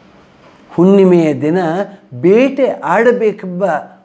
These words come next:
ಒಂದು ಮಾನಸಿಕ ಒತ್ತಡ ನನ್ನನ್ನು ಕಾಡಿಗೆ ಕಳುಹಿಸಿತು.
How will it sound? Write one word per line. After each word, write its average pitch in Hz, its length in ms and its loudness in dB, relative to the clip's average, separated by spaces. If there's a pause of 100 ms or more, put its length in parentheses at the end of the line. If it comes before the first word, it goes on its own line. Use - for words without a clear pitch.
(160)
ಒಂದು 202 300 -2
ಮಾನಸಿಕ 208 800 -2
ಒತ್ತಡ 180 560 0 (540)
ನನ್ನನ್ನು 160 500 -4
ಕಾಡಿಗೆ 156 400 -6
ಕಳುಹಿಸಿತು. 131 680 -12